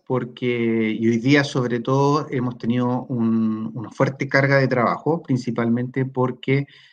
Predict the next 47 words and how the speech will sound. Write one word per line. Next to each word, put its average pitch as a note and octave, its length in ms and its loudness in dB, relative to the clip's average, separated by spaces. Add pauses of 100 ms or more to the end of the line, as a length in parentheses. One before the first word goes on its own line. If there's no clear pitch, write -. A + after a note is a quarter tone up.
(160)
eh, G#2+ 420 0
las A2 120 2
instituciones A2+ 420 0
públicas, B2+ 460 4 (140)
princip-, A2+ 300 -4
como A2+ 240 -2
Corfo C3 280 4
y - 20 -4
Cercotec, A#2 640 2
han A#2+ 260 4
hecho B2 280 6
unos A#2 240 4
gra-, A#2 260 -2
un A#2 240 4
gran C3+ 240 4
esfuerzo C3 640 2 (460)
en A2+ 360 8
poder A#2 320 6
reactivar A#2+ 760 2
la A2+ 400 0
economía, B2+ 680 2
en B2+ 100 -2
el A2+ 60 0
sentido A#2 340 -4
de A#2 140 2
que A#2+ 160 0
han A#2 100 0
tirado A#2 220 2
una A#2 120 4
batería A#2 360 2
de B2+ 100 4
programas A#2 560 4 (460)
muy C#3 260 8
importantes C#3+ 600 4
que C3 100 4
vienen B2+ 220 6
desde A#2+ 200 2
el A#2 60 4
estallido A2+ 340 -2
social C3+ 540 0 (440)
y A#2+ 100 2
que A#2+ 100 0
se - 140 0
han A#2+ 140 4
ido C3 140 4
reforzando C3 800 2
ahora C#3+ 440 2